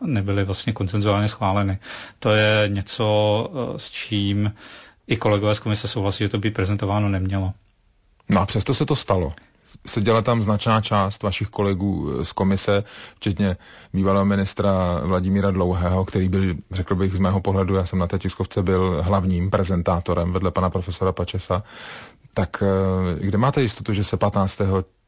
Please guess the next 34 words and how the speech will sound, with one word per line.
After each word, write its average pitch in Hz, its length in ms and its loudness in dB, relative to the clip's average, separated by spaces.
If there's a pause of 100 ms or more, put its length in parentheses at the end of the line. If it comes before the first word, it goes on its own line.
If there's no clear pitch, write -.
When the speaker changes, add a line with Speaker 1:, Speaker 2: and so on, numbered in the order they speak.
Speaker 2:
září 95 760 0
nebo 90 240 0
při - 160 -2
jakékoliv 92 520 0
jiné 90 200 2
prezentaci 87 500 -2
nestane 87 340 0
něco 87 220 0
podobného? 87 560 0 (180)
Protože 110 320 0
z 117 40 2
Speaker 1:
Hmm. 104 160 -2
Speaker 2:
pohledu 131 320 2
mnoha 123 260 4
lidí 127 360 2
prostě 120 420 -2
byli, 113 600 0 (440)
eh, 90 40 -6
jste - 220 -4
vy 113 160 2
dva 101 240 4
s 107 40 -6
kolegou 107 340 0
Vlkem, 101 420 0 (100)
tedy 92 220 -2 (420)
nominovaný 95 440 2
Stranou 101 300 0
zelených, 98 420 2 (500)
při - 120 -10
té 113 140 2
prezentaci 107 500 0
tak - 220 -6
trochu - 280 -2
opomenuti. 98 640 0